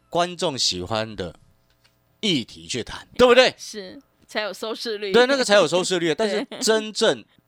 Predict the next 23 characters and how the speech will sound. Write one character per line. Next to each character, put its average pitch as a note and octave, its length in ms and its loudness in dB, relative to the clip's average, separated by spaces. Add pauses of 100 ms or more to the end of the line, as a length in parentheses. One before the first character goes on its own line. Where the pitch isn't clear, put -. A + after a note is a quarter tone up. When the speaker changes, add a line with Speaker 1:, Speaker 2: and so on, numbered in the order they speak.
(100)
Speaker 1:
对 D#3+ 320 0 (760)
你 B2 160 -2
有 G#2 120 -2
帮 A2+ 180 -4
助 A2+ 140 -8
吗？ F#2+ 220 -8 (160)
没 C#3 160 4
有 F#3 120 4
啊。 C3 220 0 (140)
Speaker 2:
是。 F#3+ 340 -14
Speaker 1:
只 B2 140 -4
是 D#3 160 -2
你 A2+ 180 -10
喜 F#2+ 160 -2
欢 F2+ 220 -12
看， F2 200 -12 (600)
对 F3+ 100 2
不 F3 80 2
对？ F3+ 200 4 (360)
就 F#3+ 140 -2
像 F3+ 200 0
航 C#3 320 -4
运， F3 160 -2